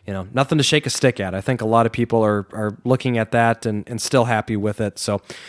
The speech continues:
uh, way to go, H T C. Next here, a new Motorola chairman has been named. It's an ex A T and T, uh, executive. And this particular person, uh, his name is, um, Dorman,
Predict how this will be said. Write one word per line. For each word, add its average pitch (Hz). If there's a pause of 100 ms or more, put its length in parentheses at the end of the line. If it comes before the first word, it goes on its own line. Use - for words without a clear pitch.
(260)
uh, 90 (340)
way 151
to 156
go, 151
H 135
T 127
C. 101 (1400)
Next 180
here, 185
a 127
new 185
Motorola 170
chairman 131 (140)
has 117
been 101
named. 117
It's -
an 120
ex - (260)
A 226
T 226
and 220
T, 156
uh, 107
executive. 113
And 135 (320)
this 220
particular 202
person, 151
uh, 120
his 120
name 131
is, 120 (340)
um, 110
Dorman, 131